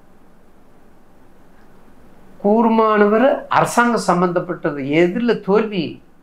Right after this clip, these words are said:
ஐ ஏ எஸ், ஐ பி எஸ், ஐ எஃப் எஸ், வைஸ் சான்சலர், உயர்ந்த பதவிக்கு போறதுக்கு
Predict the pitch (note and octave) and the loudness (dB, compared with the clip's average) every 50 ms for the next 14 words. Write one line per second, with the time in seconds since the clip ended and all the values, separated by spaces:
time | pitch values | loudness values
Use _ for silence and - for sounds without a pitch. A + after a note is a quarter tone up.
0 | _ _ - D3+ E3+ F3 G#3+ A#3 A3 G#3 F#3+ F#3 - - E3 C#3 B2+ C3+ E3+ G#3 | _ _ -6 -6 -2 0 0 0 2 0 0 -2 -4 -6 -8 -4 0 0 0 0
1 | G3+ - A3 G#3+ G3+ F3+ F#3 - E3+ D3+ C3+ D3 E3+ F3 G#3 A3 G3+ - F#3+ F3 | -2 -6 -8 -4 -4 -4 -4 -4 -4 -2 -2 -2 -2 0 -2 -2 -2 -2 -6 -8
2 | F3+ - E3+ D#3 B2+ A#2 C3+ D#3 G3+ G#3 F#3+ - A3 G3+ G3 F#3+ F#3 F#3 F3+ F3+ | -8 -8 -12 -12 -8 -4 -2 -2 -2 -2 -2 -2 0 0 0 -2 -6 -8 -6 -6
3 | E3 D3+ C#3+ A#2+ A#2 - _ _ _ _ _ _ _ _ _ _ _ _ - D3 | -6 -6 -8 -16 -18 -20 _ _ _ _ _ _ _ _ _ _ _ _ -8 -4
4 | F3+ F#3+ A#3 C#4 C#4+ C#4 D4+ D#4 D4 D4+ D#4+ - - G#3+ F#3+ G3+ G#3 G#3 G3+ G3+ | -2 0 2 2 2 2 0 -4 0 2 0 2 2 2 2 2 0 0 -2 -6
5 | F3+ - - F3+ F3 F3 F3 F3+ F3+ - A#3 | -8 -2 0 0 0 2 0 -2 -4 -4 -8